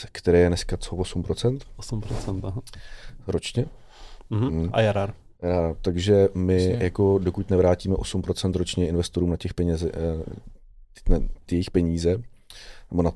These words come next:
Speaker 1: na ty jejich peníze, tak nejsme ani víceméně placený. Jo, takže máme taky ambiciozní cíle a samozřejmě to jako chceme udělat velký.
Speaker 2: Jo, ještě vlastně výnosnost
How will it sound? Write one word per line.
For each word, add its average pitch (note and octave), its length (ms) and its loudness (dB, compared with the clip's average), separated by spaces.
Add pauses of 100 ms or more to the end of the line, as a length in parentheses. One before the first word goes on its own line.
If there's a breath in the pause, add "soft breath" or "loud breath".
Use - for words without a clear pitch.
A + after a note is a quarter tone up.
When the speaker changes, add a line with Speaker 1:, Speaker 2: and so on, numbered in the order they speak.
(140)
Speaker 1:
na F2+ 80 2
ty - 140 -2
jejich F2 140 2
peníze, F2 500 2
tak - 260 -4
nejsme E2 340 -2
ani E2+ 200 -2
víceméně E2 340 -2
placený. D#2+ 360 -6 (920 loud breath)
Jo, E2+ 140 4
takže E2+ 200 0
máme F2+ 240 4
taky F2 220 2
ambiciozní E2+ 500 -2
cíle E2+ 460 0
a - 60 -6
samozřejmě E2 520 0
to E2+ 100 -2
jako E2 200 -4
chceme E2 360 -2
udělat D#2 300 -6
velký. - 240 -12 (720)
Speaker 2:
Jo, A#2+ 120 -4 (220)
ještě B2 480 2
vlastně A2+ 480 0
výnosnost A2 680 0